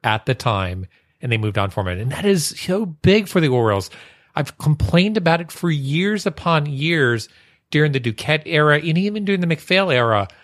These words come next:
I said, "I don't understand why the Orioles picked this guy at this point of the draft." I feel like they could have waited for another round. It's almost like they knew they could sign him at this point, so they got conservative approach, and they just basically made it happen.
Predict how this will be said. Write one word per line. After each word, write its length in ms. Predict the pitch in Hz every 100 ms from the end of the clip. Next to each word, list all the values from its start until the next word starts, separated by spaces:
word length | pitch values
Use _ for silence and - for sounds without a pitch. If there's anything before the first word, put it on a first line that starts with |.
| _ -
I 60 |
said, 260 | 127 131 117 _ _ _
"I 80 | 151
don't 260 | 147 156 185
understand 600 | 175 165 - 143 135 117
why 240 | 117 131
the 100 | 147 139
Orioles 380 | 131 131 120 -
picked 300 | - - -
this 180 | 151 127
guy 420 | - 117 117 110 -
at 160 | 117
this 160 | 135 131
point 340 | - - 135
of 80 | 110
the 60 | 104
draft." 520 | 117 143 127 113 - - _ _ _ -
I 60 |
feel 220 | 127 165
like 160 | 160 139
they 100 | 123
could 240 | - 160
have 160 | 135 104
waited 400 | 127 147 131 -
for 140 | 123
another 320 | 120 117 117 107
round. 500 | 123 135 113 107 107 _ _ _ -
It's 160 | 127
almost 260 | 156 160 -
like 200 | 123 113
they 100 | 117
knew 320 | 120 123 151
they 120 | 165 151
could 180 | 123
sign 340 | - 120 113 110
him 180 | 104 98 - 135
at 100 | 120
this 140 | 110
point, 320 | - 117 117 - _ -
so 140 | 139
they 100 | 131
got 200 | 135 131
conservative 680 | 120 110 - 160 156 131 110
approach, 560 | 104 - 147 120 - - _ _ -
and 500 | 120 120 117 117 110 -
they 120 | 127
just 240 | 117 113 -
basically 360 | 120 - 110
made 240 | 101 107 101
it 80 | 87
happen. 500 | 135 127 101 76